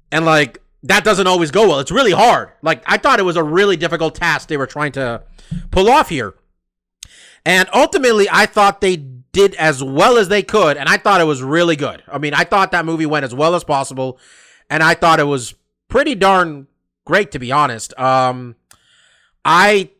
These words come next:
didn't get bored at any point.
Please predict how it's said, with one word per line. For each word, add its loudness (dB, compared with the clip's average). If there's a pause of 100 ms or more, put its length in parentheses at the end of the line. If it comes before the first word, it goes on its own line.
(480)
didn't 2
get -2
bored 2 (100)
at -4
any -2
point. -4